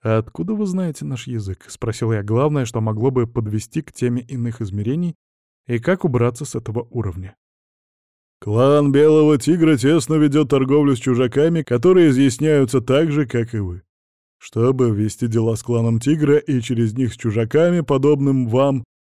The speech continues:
мы были вынуждены изучить это наречие», — пожал он плечами. «А откуда приходят чужаки?» — осторожно спросил я.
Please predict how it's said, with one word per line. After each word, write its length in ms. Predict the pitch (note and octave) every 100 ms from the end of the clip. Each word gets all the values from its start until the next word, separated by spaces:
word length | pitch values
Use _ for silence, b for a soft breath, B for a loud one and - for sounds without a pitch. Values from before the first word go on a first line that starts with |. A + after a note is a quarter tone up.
| _ _
мы 180 | B2 E3+
были 200 | F#3 F3+
вынуждены 680 | D3 F#3 F#3+ D#3 E3 E3
изучить 460 | - C#3 B2 A#2+ A2
это 160 | A2 G2+
наречие», — 540 | G2 F2+ F2+ - F#2+ - _ _
пожал 340 | - G#2 G2+ B2+
он 140 | D3+
плечами. 520 | C3 A#2 - - - _ _ _ _ B2
«А 180 | A2
откуда 320 | A2 - D#3 B2
приходят 460 | A2+ G2+ G#2 G2
чужаки?» — 540 | - F2+ F#2+ - C3+ -
осторожно 460 | A#2+ A#2 A#2 A2+ G#2+
спросил 400 | - A2 - -
я. 160 | -